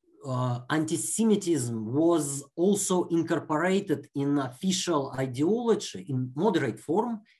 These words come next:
as anti-Zionism. Then Stalin died, and in, uh, the late, uh, late Soviets,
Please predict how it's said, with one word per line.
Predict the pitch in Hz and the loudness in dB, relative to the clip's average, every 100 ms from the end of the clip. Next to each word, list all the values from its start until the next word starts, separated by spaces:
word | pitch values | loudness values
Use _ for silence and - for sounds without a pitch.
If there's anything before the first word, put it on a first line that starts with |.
| - | -4
as | 139 123 117 - _ - | -2 0 -4 -8 _ -2
anti-Zionism. | 147 147 - 131 - 143 131 120 92 160 - _ _ _ _ _ _ _ _ _ _ _ _ _ _ _ _ _ - - | 0 0 -2 -4 0 0 0 -2 -4 -12 -18 _ _ _ _ _ _ _ _ _ _ _ _ _ _ _ _ _ -20 -6
Then | 131 247 285 262 131 - _ _ - _ _ _ | 2 4 4 2 -4 -10 _ _ -20 _ _ _
Stalin | - - 156 131 104 | -10 0 2 2 0
died, | 156 240 269 - - - - _ _ _ _ _ _ _ _ _ _ _ _ _ _ _ _ _ _ _ _ _ _ _ _ | 0 2 0 -6 -18 -20 -20 _ _ _ _ _ _ _ _ _ _ _ _ _ _ _ _ _ _ _ _ _ _ _ _
and | 135 135 139 | -4 -2 0
in, | 139 147 147 | 2 4 4
uh, | 147 143 139 139 135 | 4 2 2 0 0
the | 131 127 | -2 0
late, | 135 151 160 156 - - - | 0 2 2 0 -4 -10 -6
uh, | 123 120 117 113 - _ _ _ _ _ _ - _ _ _ _ _ _ - | -4 -2 -2 -4 -8 _ _ _ _ _ _ -20 _ _ _ _ _ _ -10
late | 117 139 139 135 - | -2 0 0 -2 -10
Soviets, | - - 269 247 175 - - | -8 -2 0 2 2 0 -12